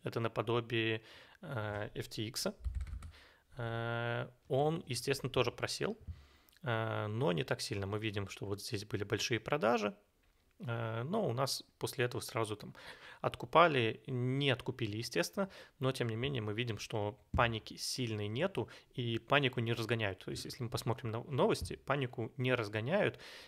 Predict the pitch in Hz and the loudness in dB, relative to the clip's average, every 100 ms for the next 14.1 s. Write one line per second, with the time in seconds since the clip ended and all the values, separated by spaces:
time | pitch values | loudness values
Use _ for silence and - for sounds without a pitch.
0 | - 120 117 113 - 127 127 113 110 120 | -16 -8 -4 -4 2 2 2 -2 2 2
1 | 113 - - 113 - 101 107 110 - 104 | 2 -2 -4 -4 -4 -2 0 0 0 0
2 | - - - - 120 120 - 107 - - | -2 -12 -18 0 2 2 0 -4 -6 -18
3 | _ - - 120 110 107 127 117 - - | _ -10 -6 -2 -2 0 0 0 -2 -8
4 | - - - - 117 110 110 123 123 120 | -12 -20 -14 -6 -4 -2 -4 -6 -6 -4
5 | 117 - 110 107 - - - 151 110 113 | -6 -4 -2 -2 -4 -8 -14 -14 -6 -6
6 | - - 123 107 - _ - 117 107 104 | -6 -2 0 0 -4 _ 2 4 4 2
7 | 98 - _ _ - - 110 110 107 107 | -2 -4 _ _ -20 -8 -4 -2 0 0
8 | 104 - _ _ _ _ _ _ _ _ | -2 -6 _ _ _ _ _ _ _ _
9 | _ - 107 104 - _ _ _ - - | _ -6 -2 -4 -6 _ _ _ -6 -4
10 | - 110 - 120 110 113 - 131 226 254 | 0 0 2 2 4 2 0 0 2 2
11 | 170 - _ - - - _ 139 139 160 | 0 -2 _ -20 -20 -20 _ 0 2 6
12 | 175 180 165 123 135 123 127 135 135 123 | 8 8 6 2 2 0 2 2 2 0
13 | - - 147 131 - 127 107 - - 98 | -6 -2 2 2 2 2 2 -2 -6 -6